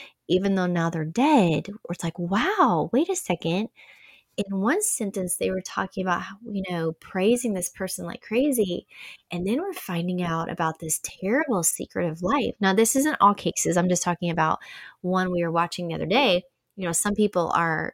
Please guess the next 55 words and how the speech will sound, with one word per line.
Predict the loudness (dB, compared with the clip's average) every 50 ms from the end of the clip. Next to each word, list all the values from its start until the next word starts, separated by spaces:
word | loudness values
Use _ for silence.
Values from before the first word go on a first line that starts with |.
| -10 _ -2
some | 0 2 4 4
of | 4
these, | 4 4 2 0 -4 _ _ _ _ _ -4
you | -2 -2
know, | -2 -2 -2
murder | -2 -2 -2 -2 -2
mystery | -2 -4 -2 -2 -4 -4
shows | -2 -4 -4 -4
are | -4 -6
terrible, | -6 -6 -4 -2 -2 -2 -2 -4 -4 -4
what | -4 -4
happens | -4 -4 -4 -4 -6 -8 -8
to | -8 -6
these | -8 -8 -6
people. | -6 -6 -6 -4 -4 -4 -6 -6 -12 -18 -16 -16 -16 -18 -18 -12
But | _ -6 -2
every | -2 0 0 0
once | -2 -2 -2 -4 -2 -2
in | -2
a | -2
while, | 0 0 0
you'll | 0 0 0
get | -2 -2 -4 -4 -2
one | -4 -2 -2
in | -4 -2 -2
there | 0 0 0 0 0 -2
where | -2 -2 -2 0 0 -2 -2 -2
they | -4 -4
have | -6 -6 -6 -8
this | -8 -2 0 0 0 0 0 -2
super | 0 2 4 4 4 2 0 -2 -2 -2
secretive | -2 -2 -4 -4 -6 -6 -4 -4 -4 -4 -6 -6
life | -4 -4 -2 0 0 0 0 0 -2 -4 -10 -18 _ -4
that | -2 -2 0 0
is | 0 0 0
now, | 0 0 2 4 4 4 4 4 2 0 -4 _ _ _ _ _ _ _ _ _ _ _ _ _ _
you | _ 0 2 4
know, | 4 4 2 2 4 2
I | 4
think | 4 4 2
there's | 4 4 4 4
even | 2 2
a | 0
scripture | -4 -4 -6 -8 -8 -6 -6
in | -6
the | -4
Bible | -2 0 0 2 2 2 2
that | 2 0 0
says, | -2 0 0 2 2 0 0 -4 -6 -6
you | -4 -2 -2
know, | 0 0
"What | 2 0 0 0
you | -2 -4
do | -4 -4 -4
in | -4 -4 -6